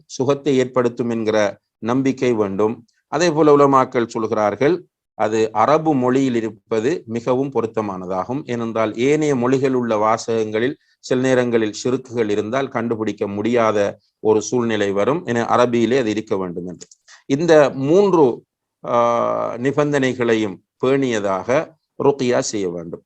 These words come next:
ருக்கியா செய்கிறவர், ஏற்கனவே நாம் ஜின்னுடைய விஷயத்திலும் சொல்லியிருக்கிறோம், ருக்கியா செய்கிறவர் சுத்தமாக இருந்து கொள்ள வேண்டும், பாதுகாப்பாக இருந்து கொள்ள வேண்டும். அதே போல, பேணுதலான ஒருவராகவும்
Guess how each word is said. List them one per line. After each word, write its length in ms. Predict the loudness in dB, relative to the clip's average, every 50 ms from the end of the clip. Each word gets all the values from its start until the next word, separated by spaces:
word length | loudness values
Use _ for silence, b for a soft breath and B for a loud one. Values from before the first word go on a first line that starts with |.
| _ -6 -4
ருக்கியா 400 | -4 -2 -2 0 2 2 2 2
செய்கிறவர், 920 | 2 0 0 -2 0 0 0 0 0 0 0 0 0 0 0 0 -2 -8 _ _ _ _ _ _ _ _
ஏற்கனவே 540 | 2 2 2 4 2 0 0 0 0 0 0
நாம் 260 | 0 0 -2 -2 -2
ஜின்னுடைய 440 | -2 -2 0 0 2 2 2 2 2
விஷயத்திலும் 560 | 0 -2 -4 -6 -6 -6 -6 -6 -6 -6 -6 -6
சொல்லியிருக்கிறோம், 720 | -4 -4 -2 -2 -4 -4 -6 -2 2 2 4 4 2 -2 b b b b _ -4
ருக்கியா 540 | -2 -2 0 0 0 2 4 4 4 2 0
செய்கிறவர் 720 | -2 -6 -4 -2 -2 -2 0 0 0 0 2 2 2 0 -2
சுத்தமாக 540 | -4 -10 -4 -2 -2 -2 0 -2 -2 -2
இருந்து 220 | -4 -4 -6 -6 -6
கொள்ள 200 | -4 -4 -4 -4
வேண்டும், 380 | -4 -6 -6 -6 -6 -8 -4
பாதுகாப்பாக 720 | -2 0 0 0 0 -2 -4 -4 -4 -4 -4 -4 -4 -6
இருந்து 220 | -8 -8 -10 -8 -8
கொள்ள 220 | -6 -6 -6 -6
வேண்டும். 460 | -6 -6 -4 -2 0 0 0 -2 -6 _ _ _ _ _
அதே 260 | -4 2 4 4 4
போல, 280 | 4 2 2 2 2 2
பேணுதலான 920 | 0 2 4 4 4 4 4 2 0 2 2 2 0 0 0 -2 -6 -4 -2
ஒருவராகவும் 880 | -2 0 0 0 0 0 -2 -2 -2 -4 -4 -4 -2 -4 -4 -6 -10